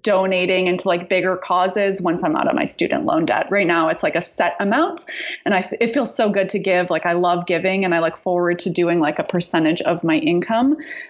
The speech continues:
uh, down the road. So all good things to look forward to.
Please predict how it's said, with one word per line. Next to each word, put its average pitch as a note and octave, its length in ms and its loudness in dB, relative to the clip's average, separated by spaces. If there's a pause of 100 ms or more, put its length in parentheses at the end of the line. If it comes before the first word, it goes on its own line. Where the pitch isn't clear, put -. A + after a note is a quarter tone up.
(100)
uh, D#3 440 0
down E3+ 220 2
the D#3 100 0
road. F3 400 0
So D3+ 320 0 (160)
all F#3 140 0
good F3+ 180 -2
things F3+ 280 0
to F3 60 0
look E3 100 -4
forward D#3 400 -2
to. - 240 0